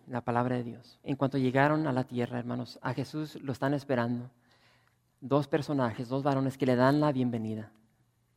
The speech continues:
"Bienvenido a la tierra de Gadara", dos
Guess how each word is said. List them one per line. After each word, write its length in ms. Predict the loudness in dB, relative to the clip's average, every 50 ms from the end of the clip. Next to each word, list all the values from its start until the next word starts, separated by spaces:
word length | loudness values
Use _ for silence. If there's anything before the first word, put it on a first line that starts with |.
| _ _ _
"Bienvenido 580 | -2 0 2 2 4 6 6 6 6 6 4 2
a 60 | 2
la 160 | 2 2 0
tierra 420 | 2 2 2 2 4 2 0 0 -4 -10 -18 -6
de 260 | 0 2 4 4 4
Gadara", 560 | 4 2 2 2 2 -2 -4 -6 -8 -12 -6 0
dos 400 | 2 2 2 2 0 -6 -14 -18